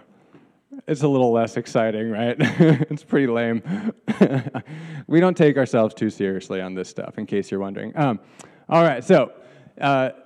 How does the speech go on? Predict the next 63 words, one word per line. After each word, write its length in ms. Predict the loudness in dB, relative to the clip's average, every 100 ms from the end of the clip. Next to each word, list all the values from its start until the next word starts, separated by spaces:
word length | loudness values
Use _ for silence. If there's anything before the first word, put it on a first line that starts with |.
| _
all 120 | 2
the 80 | 4
stuff 160 | 4 4
that 80 | 4
you 80 | 4
find 260 | 2 2
on 100 | 2
My 100 | 4
Life 260 | 4 4 4
Bridge, 320 | 4 4 2
you 140 | 2
can 100 | 2
find 240 | 2 2 2
on 120 | 2
our 120 | 0
app 240 | -2 -6 -8
now. 200 | -12 -10
So 300 | 2 2 2
it's 180 | 0
like 160 | -2 -2
a 20 |
Tithely 480 | -4 -2 0 2 2
app 240 | 2 0
that 80 | 0
you 80 | -2
just 140 | -2
put 160 | 0 2
in 180 | 2 2
that 140 | 0
you're 100 | 0
a 40 | 0
part 200 | 0 0
of 80 | 0
our 160 | 0
church, 560 | 0 0 0 0 -4 -12
and 180 | -6 -4
then 200 | -2 -2
it 160 | -4 -4
takes 220 | -6 -4
you 60 | -4
to 40 |
our 140 | -4 -6
page. 320 | -10 -16 -20 _
So, 240 | -4 -4 -6 -20 -20 -8
uh, 220 | -2 0
that's 180 | 2 4
what 140 | 6 8
it'll 140 | 6
look 180 | 4 2
like 260 | 0 0
when 140 | 0 2
you 80 | 4
go 100 | 2
on 160 | 2
there. 140 | 2 2
You 60 |
can 100 | 2
find 180 | 0 2
general 320 | 2 2 2
info, 460 | 2 2 4 4 4
you 80 | 2
get 160 | 0
events. 520 | 0 2 2 2 -4